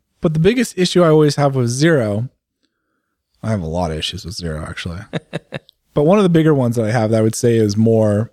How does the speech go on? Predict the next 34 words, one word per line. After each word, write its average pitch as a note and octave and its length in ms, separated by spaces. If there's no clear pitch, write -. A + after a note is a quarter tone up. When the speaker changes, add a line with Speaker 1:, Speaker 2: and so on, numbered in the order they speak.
Speaker 1:
representative A#2+ 600
of F#2+ 120
the F#2+ 40
market, G#2 480
that G2 120
isn't G#2 220
just, G2+ 200
like, G#2 80
a F#2+ 60
Jensen G2+ 500
slash F#2 640
Asphalt F#2+ 400
and G2 80
Rubber G#2 260
issue. F#2+ 280
It's - 180
the B3 140
design. G3 580
Like, C#3+ 260
it's, D#3 160
like, F#3+ 220
the F#3+ 140
m-, C#3+ 240
least C#3 680
intriguing D3+ 540
design C3 520
Speaker 2:
Yeah. - 60
Speaker 1:
that A#2+ 120
I've, B2 280
that B2+ 320
is B2 160
in C3+ 100
the C3 120
industry. A#2+ 560